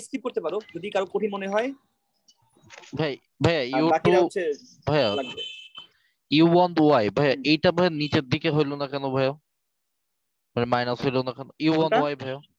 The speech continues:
Speaker 2: মানে
Speaker 1: এইটা, এটা, এটা?
Speaker 2: মানে ভাই বিশ sin তিরিশ ভাই, মানে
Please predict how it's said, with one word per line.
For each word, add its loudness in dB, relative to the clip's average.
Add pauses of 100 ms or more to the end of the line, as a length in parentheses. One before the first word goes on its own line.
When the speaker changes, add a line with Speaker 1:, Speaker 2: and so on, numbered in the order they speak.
(2750)
Speaker 2:
মানে -8 (2000)
Speaker 1:
এইটা, 2
এটা, 0 (480)
এটা? 0 (500)
Speaker 2:
মানে 0
ভাই -2
বিশ -2
sin -4
তিরিশ -8
ভাই, 0
মানে -2